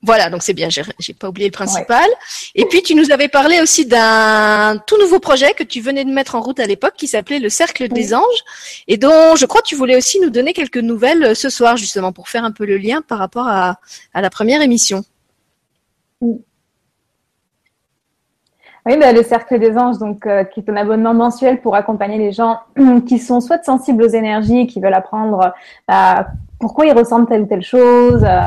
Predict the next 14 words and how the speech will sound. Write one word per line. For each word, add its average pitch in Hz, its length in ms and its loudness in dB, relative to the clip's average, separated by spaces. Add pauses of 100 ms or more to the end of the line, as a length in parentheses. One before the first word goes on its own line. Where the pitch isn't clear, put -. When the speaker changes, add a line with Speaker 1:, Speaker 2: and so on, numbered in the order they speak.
(160)
Speaker 2:
pour 220 100 2
vraiment 226 300 0
comprendre 247 580 0
comment 214 180 -4
ils 247 140 -2
fonctionnent, 233 480 -4 (320)
soit - 180 0
les 285 100 2
gens 277 120 2
qui 285 80 -6
sont 233 140 -2
intéressés 262 520 0
par 240 180 2
les 196 200 0